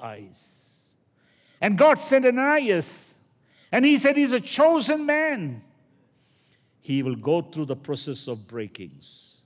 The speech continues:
of brokenness. I talked the last time about how he had seen healings. The very shadow brought healings. And three times he cried out to the Lord for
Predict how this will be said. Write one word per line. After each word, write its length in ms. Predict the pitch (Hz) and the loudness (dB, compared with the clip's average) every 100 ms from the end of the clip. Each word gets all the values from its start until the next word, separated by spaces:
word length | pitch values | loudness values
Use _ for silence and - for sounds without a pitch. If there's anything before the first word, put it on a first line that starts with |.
| _ - | _ -10
of 240 | 131 110 - | -10 -10 -12
brokenness. 960 | 135 - 107 90 - - - _ _ _ _ _ _ _ _ _ _ _ _ _ _ _ _ _ - | -12 -10 -16 -16 -20 -20 -20 _ _ _ _ _ _ _ _ _ _ _ _ _ _ _ _ _ -2
I 100 | 294 | -2
talked 320 | 294 277 190 | 2 2 4
the 100 | 233 | 4
last 340 | 226 262 214 | 6 6 4
time 200 | 254 247 | 0 2
about 240 | 233 220 202 | 4 4 2
how 420 | - 247 302 285 | -2 0 0 0
he 100 | 220 | -2
had 120 | 226 | -6
seen 320 | - 240 240 | -8 -4 -4
healings. 800 | 190 - 247 254 190 151 113 113 - | -4 -4 -6 -4 -4 -6 -6 -10 -6
The 120 | 190 | -2
very 160 | 220 | -2
shadow 760 | 196 - 226 285 214 156 113 - _ _ _ _ | -2 -10 -10 -8 -4 -4 -4 -10 _ _ _ _
brought 280 | 135 220 156 | 0 0 2
healings. 420 | 208 196 151 151 | -2 -2 -2 -2
And 120 | 175 | -8
three 220 | 180 269 | -6 -8
times 500 | 208 233 220 156 123 | -4 -6 -6 -8 -10
he 120 | 175 170 | -8 -8
cried 300 | - 208 220 | -6 -4 -4
out 120 | 175 | -6
to 60 | |
the 80 | 170 | -6
Lord 260 | 180 208 185 | -4 -4 -6
for 520 | - 175 160 147 | -6 -2 0 -2